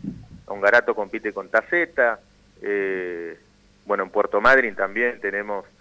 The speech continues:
figuras interesantes, como el caso de, de María Eugenia Domínguez, que acaba de, de firmar y también va, va a competir con alguna colega de, de, del Consejo Deliberante.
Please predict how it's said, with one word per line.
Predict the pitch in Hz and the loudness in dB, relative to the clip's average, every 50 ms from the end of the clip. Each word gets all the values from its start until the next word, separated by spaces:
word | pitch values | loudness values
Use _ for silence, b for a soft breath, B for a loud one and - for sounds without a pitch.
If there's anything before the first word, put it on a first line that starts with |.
| b b b b b b _ _ _ | b b b b b b _ _ _
figuras | 101 95 95 107 107 104 104 | -12 -6 -2 0 0 0 0
interesantes, | 98 90 98 95 98 - - 180 175 156 139 - 101 - | -2 -4 -4 -4 -2 2 4 4 4 2 0 -6 -10 -8
como | 95 92 92 | -10 -12 -10
el | 92 | -2
caso | - 110 104 - - 104 | -2 -2 -2 -2 -4 -6
de, | 98 95 92 | -6 -6 -8
de | - 92 95 95 95 92 92 90 90 90 | -8 -6 -6 -4 -4 -4 -6 -8 -10 -8
María | 90 98 95 98 | -6 -4 -4 -4
Eugenia | 95 - 113 104 104 101 | -4 -4 -4 -2 -2 0
Domínguez, | 98 98 110 135 147 147 139 139 135 110 - - B B B B B B _ _ _ _ _ | 0 0 0 -2 -4 -2 2 4 4 4 4 0 B B B B B B _ _ _ _ _
que | - 98 95 92 90 90 87 | -2 0 2 2 4 4 4
acaba | 90 92 - 107 107 107 107 | 2 4 4 6 6 6 6
de, | 104 98 95 | 4 2 -2
de | 87 82 - 95 | -6 -10 -12 -12
firmar | 92 - 98 95 101 120 139 156 | -10 -10 -10 -4 0 2 2 2
y | 151 131 | 2 0
también | - 104 98 95 95 107 110 107 104 | -2 -6 -6 -4 -4 -4 -4 -2 0
va, | 107 107 104 101 101 92 90 - - - - - | 2 2 2 2 2 0 -4 -8 -18 -12 -6 -4
va | 107 | -4
a | 104 | -4
competir | - 107 101 101 101 - 110 110 - | -4 -6 -6 -8 -8 -8 -8 -8 -8
con | - 104 98 92 90 B B B B B B - _ - | -8 -8 -8 -8 -10 B B B B B B -20 _ -10
alguna | - 98 98 98 107 110 110 101 | -8 -8 -6 -2 -2 -2 0 0
colega | 104 101 110 110 113 113 107 104 | 2 2 4 4 6 4 4 4
de, | 98 92 92 | 0 -2 -6
de, | 85 87 95 92 90 87 87 82 85 87 85 | -8 -8 -8 -8 -8 -8 -10 -12 -14 -16 -8
del | - 95 95 - | -6 -6 -4 -2
Consejo | 101 98 95 - 107 104 - - 101 | -2 -4 -2 -2 -2 -2 0 0 0
Deliberante. | 95 92 92 95 104 120 143 160 160 151 131 117 - - 110 104 98 | 0 0 0 2 4 6 6 8 6 6 4 0 -4 -6 -4 -4 -6